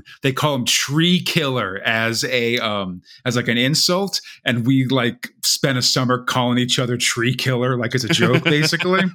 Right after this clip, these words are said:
Speaker 1: And the fact that that didn't make it into the movies was a real bummer.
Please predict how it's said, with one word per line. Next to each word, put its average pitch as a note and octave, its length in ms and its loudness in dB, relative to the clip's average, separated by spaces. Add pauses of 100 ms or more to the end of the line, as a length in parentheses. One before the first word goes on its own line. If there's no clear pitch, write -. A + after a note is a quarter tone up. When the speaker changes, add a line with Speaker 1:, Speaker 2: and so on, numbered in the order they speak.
(640)
Speaker 1:
And C3+ 140 0
the C3 60 2
fact C#3+ 240 -2
that C3 100 -4
that C3+ 200 0
didn't C#3+ 180 0
make C3 180 2
it C3 80 0
into B2+ 180 0
the B2+ 80 -2
movies B2 400 2
was G2+ 80 -6
a G2 120 -8
real G2 160 -6
bummer. G2 460 -2